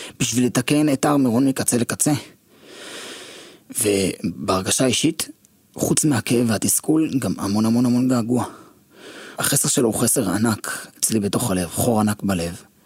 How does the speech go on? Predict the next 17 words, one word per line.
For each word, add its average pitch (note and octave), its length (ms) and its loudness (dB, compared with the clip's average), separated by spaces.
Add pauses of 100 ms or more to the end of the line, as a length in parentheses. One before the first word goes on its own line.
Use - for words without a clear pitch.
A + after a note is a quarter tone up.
(720)
ואני G2+ 280 -2
משתדל A2+ 520 0
עם A#2+ 140 4
ה-, F#2 400 0 (380)
את - 120 -6
הכאב, B2 600 -2
את - 120 -6
הכעס A#2+ 600 0
ואת F#3 220 -6
הגעגועים F#2 800 0
האלה, B2+ 140 2
פשוט G#2+ 280 -2
את F#2 80 -10
כל C#3 120 2
התסכול C#3+ 500 2
הזה G#2+ 200 2
בעצם, F#2+ 400 0